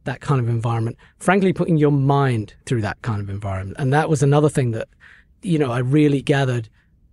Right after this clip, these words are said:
by being there on the ground. Even during my six days there, the isolation and the darkness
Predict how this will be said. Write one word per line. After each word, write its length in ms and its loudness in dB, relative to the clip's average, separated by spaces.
by 100 -2
being 280 2
there 140 0
on 140 -2
the 80 -8
ground. 640 -2
Even 220 4
during 280 4
my 220 4
six 320 -2
days 340 -4
there, 280 -10
the 160 2
isolation 600 2
and 120 0
the 80 -2
darkness 640 -4